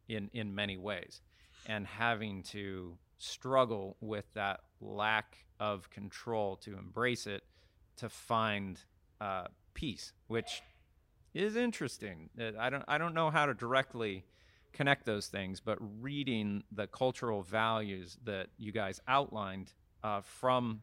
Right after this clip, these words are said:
the culture that you were working with to produce this building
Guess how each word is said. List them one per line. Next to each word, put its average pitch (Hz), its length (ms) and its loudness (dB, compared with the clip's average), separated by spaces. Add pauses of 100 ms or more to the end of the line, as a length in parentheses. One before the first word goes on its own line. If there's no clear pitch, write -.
(120)
the - 80 -18
culture 107 400 -4
that 98 220 -6
you 101 100 -6
were 95 120 -6
working 98 460 -6
with 127 260 4 (440)
to - 80 -12
produce 104 360 -6
this 101 180 -8
building 107 500 0